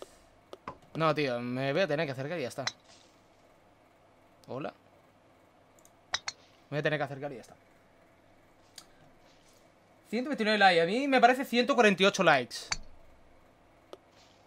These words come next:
Bueno, lo ha metido antes que yo, tío.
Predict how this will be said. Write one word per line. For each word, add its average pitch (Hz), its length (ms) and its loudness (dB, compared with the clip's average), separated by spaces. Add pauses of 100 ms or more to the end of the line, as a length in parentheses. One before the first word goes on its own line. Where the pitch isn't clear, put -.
(1900)
Bueno, 127 120 -14
lo 113 60 -10
ha - 20 -12
metido 143 160 -6
antes 131 160 -8
que 113 80 -12
yo, 113 120 -12
tío. 117 120 -16